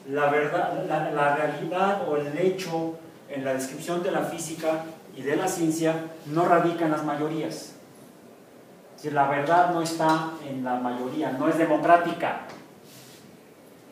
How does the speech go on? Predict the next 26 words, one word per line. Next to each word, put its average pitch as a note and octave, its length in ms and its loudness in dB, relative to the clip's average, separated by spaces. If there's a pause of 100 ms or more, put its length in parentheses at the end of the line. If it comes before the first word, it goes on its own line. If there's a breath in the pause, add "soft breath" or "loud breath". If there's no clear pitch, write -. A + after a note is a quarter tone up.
(120)
La C3+ 160 0
verdad E3 380 2
radica D#3 400 -2
en C#3+ 60 -4
el C3+ 100 -6
dato, B3 200 -2 (1700)
en B2 140 -14
el B2 120 -12
hecho, D3 240 -6 (800)
que E3 140 0
se D#3+ 200 0
tiene D3+ 360 0
que E3 120 2
verificar. E3 800 0 (920)
Conforme D3+ 460 2
más F#3 300 4
lo F#3 80 2
van F#3 240 2
veri-, F#3+ 360 -2
verificando, E3+ 640 -2
se - 180 -4
va C3+ 160 2
ratificando E3+ 920 2 (220)
el B2 160 -6
hecho C3+ 300 -2
real, E3 500 4